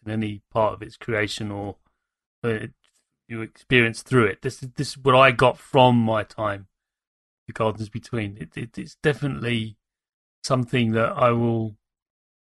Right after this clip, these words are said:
I do cherish and I, I still enjoy. Do I come back to it regularly? Not as much as I'd like to, but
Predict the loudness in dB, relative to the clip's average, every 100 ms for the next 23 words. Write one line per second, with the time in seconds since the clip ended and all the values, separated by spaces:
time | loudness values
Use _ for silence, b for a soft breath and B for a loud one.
0 | -8 -8 -4 -4 0 4 2 2 -4 -4
1 | 2 2 2 -2 -10 -10 _ -6 -4 -2
2 | -2 0 0 -2 -4 b b -4 -6 _
3 | 0 2 2 0 0 0 0 -6 -2 0
4 | 0 -2 0 0 -2 _ -8 -8 -8 -10
5 | -10 -8 -2 2 2 0 -14 -16 -8 -8
6 | -8